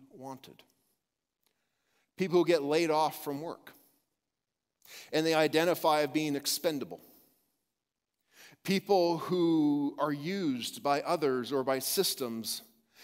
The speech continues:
and they identify themselves as being objects, just to be consumed and discarded. People who have habits that they just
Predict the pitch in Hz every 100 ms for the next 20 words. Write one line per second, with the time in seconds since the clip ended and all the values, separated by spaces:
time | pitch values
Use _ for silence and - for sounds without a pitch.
0 | - - 165 165 160 151 160 185 - 156
1 | 151 151 - 151 151 135 147 143 131 139
2 | 123 110 98 - - - 131 - 143 127
3 | 123 - 131 - 156 170 170 139 139 127
4 | - - 131 95 - - _ _ _ _
5 | _ _ _ _ _ _ _ _ _ _
6 | _ 170 170 151 151 143 143 - 180 139
7 | 110 127 123 123 117 170 165 -